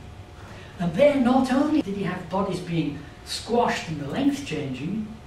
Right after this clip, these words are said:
he had clocks slowing down as they went faster. And using this theory of relativity, he was able to account for all the observations that showed the Earth stands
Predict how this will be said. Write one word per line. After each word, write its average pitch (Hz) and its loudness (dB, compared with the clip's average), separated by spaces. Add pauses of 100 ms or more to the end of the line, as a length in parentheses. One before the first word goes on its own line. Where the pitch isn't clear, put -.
(380)
he 202 -2
had 208 0
clocks - -2 (100)
slowing 214 2
down 214 2
as 160 -4
they 170 -4
went 247 -2 (240)
faster. - -8 (1400)
And 175 0 (260)
using 247 4
this 185 0
theory 185 2
of 160 -2
relativity, 143 -2
he 240 0
was 220 0
able 190 -2
to - -10
account 190 -8
for - -14 (120)
all 294 6
the 254 4
observations 220 0
that 185 -6
showed 165 -2 (300)
the 185 -8
Earth 160 -4 (220)
stands 143 -8